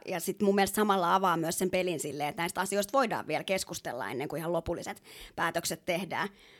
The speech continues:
Mulla on itse asiassa tähän liittyen yksi esimerkki. Tässä kävin ihan, ihan hiljattain semmoisen keski-, keskustelun, ää, mikä liittyi tämmöiseen tosi isoon muutokseen, jossa, ö, tota,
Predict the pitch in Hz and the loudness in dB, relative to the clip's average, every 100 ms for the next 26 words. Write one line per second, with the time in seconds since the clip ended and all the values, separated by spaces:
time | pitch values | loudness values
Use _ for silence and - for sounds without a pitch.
0 | - - - - - - - - 214 269 | -20 -20 -20 -20 -20 -20 -20 -8 0 2
1 | 285 294 285 254 220 214 262 277 208 185 | 4 4 4 4 4 2 4 4 4 2
2 | 180 190 180 202 - - 233 233 190 165 | 0 2 4 2 0 0 2 4 2 0
3 | - 170 170 - 180 190 190 190 208 190 | -4 -4 -2 -2 -2 0 4 4 4 2
4 | - 226 214 233 220 185 - 165 175 180 | 2 2 4 4 2 0 0 2 2 2
5 | 180 185 175 208 - 185 - - 226 - | 2 2 4 4 2 -4 -4 0 0 0
6 | 202 - 160 170 170 - _ 170 160 175 | -4 -2 -2 -2 -4 -6 _ -6 -2 -4
7 | - - - - - - 196 202 180 233 | -6 -18 -20 -20 -20 -4 2 4 4 4
8 | 247 - 190 180 196 190 196 220 233 190 | 2 2 4 4 6 6 6 6 6 4
9 | 190 180 185 208 208 185 - - 170 175 | 4 2 4 4 4 0 -4 -2 0 0
10 | 180 - _ _ _ 180 170 - 175 - | -2 -6 _ _ _ -4 -2 -2 -2 -4
11 | _ - 67 - 113 - 170 185 180 | _ -10 -8 -6 -6 -6 -2 2 2